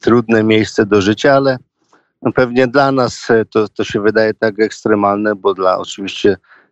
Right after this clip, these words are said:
e, mieszkańców Pakistanu, no, to jest po prostu codzienność, to jest norma, gdzie się urodzili, gdzie żyją, gdzie pracują. W tych warunkach oczywiście ta praca jest dodatkowo ciężka, ale widać, że to,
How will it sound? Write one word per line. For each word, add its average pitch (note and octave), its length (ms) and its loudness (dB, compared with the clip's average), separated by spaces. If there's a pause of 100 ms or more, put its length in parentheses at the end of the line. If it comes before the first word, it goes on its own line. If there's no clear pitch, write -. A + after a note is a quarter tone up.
e, F#2+ 200 2
mieszkańców G2 720 0
Pakistanu, F#2 800 -2 (440)
no, A2 120 2
to A2+ 100 2
jest A2+ 140 0
po A2 100 2
prostu A#2 360 0
codzienność, G2+ 960 0 (220)
to G2 100 0
jest F#2 220 0
norma, G2 520 2
gdzie F2 160 -2
się G2+ 200 0
urodzili, F#2 560 0
gdzie F2+ 240 0
żyją, G2 360 0
gdzie F#2 180 0
pracują. F#2 720 0 (720)
W - 80 0
tych G2 180 0
warunkach G2+ 560 2
oczywiście G2 500 0
ta F#2+ 140 0
praca G2 420 0
jest - 320 0 (460)
dodatkowo G2+ 680 0
ciężka, F#2+ 500 0
ale F3+ 240 2
widać, E3 300 0
że D3 100 2
to, C#3+ 260 0